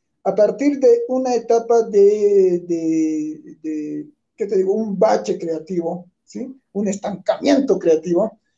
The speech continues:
un choque creativo que casi me ha despedazado, no avanzaba más en mis proyectos, en lo que quería hacer. Eh, y como tenía tiempo,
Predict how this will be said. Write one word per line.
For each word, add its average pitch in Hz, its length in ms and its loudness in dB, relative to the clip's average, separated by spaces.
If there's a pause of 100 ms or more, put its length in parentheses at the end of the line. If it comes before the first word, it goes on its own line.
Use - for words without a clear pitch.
un 254 380 0
choque 285 360 0
creativo 226 560 2
que 185 220 0
casi 220 300 2
me 196 120 0
ha 190 200 0
despedazado, 190 920 2 (480)
no 247 260 -2
avanzaba 233 380 2
más 220 260 0
en 185 140 -2
mis 180 160 -8
proyectos, 196 480 0
en 170 60 -10
lo 175 60 -4
que 180 140 -4
quería 190 280 0
hacer. 202 360 -4 (560)
Eh, 180 540 0 (120)
y 185 40 -16
como 220 240 0
tenía 240 420 4
tiempo, 233 600 2